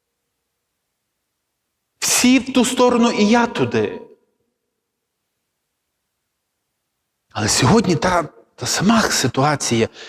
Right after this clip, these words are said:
та сама картина, той самий сценарій. Бог вчора і нині і назавжди той самий. Так само гріх Варава, такий самий старий, як той світ.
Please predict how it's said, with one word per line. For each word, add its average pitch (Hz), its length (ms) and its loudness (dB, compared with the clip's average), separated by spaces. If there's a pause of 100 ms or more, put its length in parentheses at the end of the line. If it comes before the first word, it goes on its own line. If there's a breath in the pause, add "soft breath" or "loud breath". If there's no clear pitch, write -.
(260 loud breath)
та 113 100 -6
сама 180 360 2
картина, 101 680 -2 (460)
той 123 140 2
самий 196 340 4
сценарій. 98 840 -2 (1300)
Бог 170 280 4
вчора 185 460 2
і 165 160 -2
нині 175 380 0
і 175 80 0
назавжди 180 540 0
той 190 200 0
самий. 208 640 0 (1200)
Так - 160 -2
само 143 300 2
гріх 170 340 2
Варава, 190 680 0 (580)
такий 160 260 0
самий 175 360 2
старий, 196 360 2
як 202 160 2
той 196 160 2
світ. - 580 0